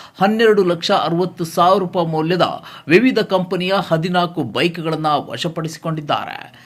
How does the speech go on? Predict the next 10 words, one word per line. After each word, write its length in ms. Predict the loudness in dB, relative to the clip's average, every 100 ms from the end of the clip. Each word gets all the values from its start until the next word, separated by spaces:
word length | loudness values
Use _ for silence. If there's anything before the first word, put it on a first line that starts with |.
| -20 -14 0
ಈ 140 | 0
ಕುರಿತು 340 | 2 0 2 2
ನಗರದ 400 | 2 2 2 2
ಪೊಲೀಸ್ 420 | 2 0 2 2
ಆಯುಕ್ತ 300 | 2 2 -2
ಕಾರ್ಯಾಲಯದಲ್ಲಿ 800 | -2 2 2 2 0 -2 -2 -4
ಸುದ್ದಿಗೋಷ್ಠಿಯಲ್ಲಿ 880 | -4 -4 -2 -2 -2 -2 -2 -2 -4
ನಗರ 520 | -4 -4 -2 0 0
ಪೊಲೀಸ್ 380 | 0 -4 -4 -4
ಆಯುಕ್ತ 280 | -4 0